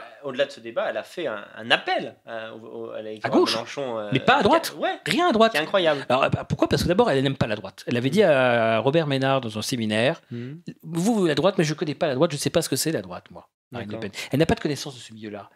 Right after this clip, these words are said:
Speaker 2: Elle ne, elle est, elle est très anti-catho.
Speaker 1: Mhm.
Speaker 2: Peut-être plus anti-catho que moi, ce qui, euh,
Speaker 1: Oui,
Speaker 2: ce qui est un,
Speaker 1: j'allais
Speaker 2: ce qui
Speaker 1: en
Speaker 2: est un
Speaker 1: parler, ouais.
Speaker 2: exploit.
Speaker 1: Ouais.
Speaker 2: Euh, parce que moi, je suis pas anti, je suis a-chrétien. Parce
Speaker 1: D'accord.
Speaker 2: que je ne me définis pas par mon adversaire.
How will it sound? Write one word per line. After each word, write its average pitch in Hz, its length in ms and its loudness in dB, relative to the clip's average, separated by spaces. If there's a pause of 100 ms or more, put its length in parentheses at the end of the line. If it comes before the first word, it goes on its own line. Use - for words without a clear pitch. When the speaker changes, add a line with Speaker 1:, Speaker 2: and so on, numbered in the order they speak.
(120)
Speaker 2:
Elle 123 160 0
ne, 143 60 0 (220)
elle 117 120 -2
est, 101 100 -6 (220)
elle 135 80 -2
est - 80 -10
très 196 180 2
anti-catho. - 480 -10 (280)
Speaker 1:
Mhm. 120 280 -12
Speaker 2:
Peut-être - 240 0
plus 233 140 2
anti-catho 180 360 2
que - 120 -4
moi, 139 340 0 (280)
ce - 100 -12
qui, - 180 -6
euh, 110 160 0
Speaker 1:
Oui, - 80 0
Speaker 2:
ce - 40 -2
qui 160 60 4
est 131 140 4
un, 113 60 4
Speaker 1:
j'allais 110 140 2
Speaker 2:
ce 143 40 -2
qui 131 60 2
Speaker 1:
en 127 60 6
Speaker 2:
est - 40 2
un 131 60 10
Speaker 1:
parler, 120 160 8
ouais. 113 60 4
Speaker 2:
exploit. 160 420 4
Speaker 1:
Ouais. 127 220 2 (140)
Speaker 2:
Euh, 135 840 2
parce 131 140 -10
que 135 40 -2
moi, 165 60 4
je 160 60 -2
suis - 40 -8
pas 196 80 4
anti, 202 220 0
je - 40 2
suis 147 220 0 (760)
a-chrétien. 113 400 -8 (220)
Parce 117 180 -10
Speaker 1:
D'accord. 104 80 -6
Speaker 2:
que 110 180 4
je 107 80 2
ne 107 160 0
me 120 140 4
définis 151 260 0
pas 196 140 6
par 147 100 0
mon 135 80 -2
adversaire. 123 540 -4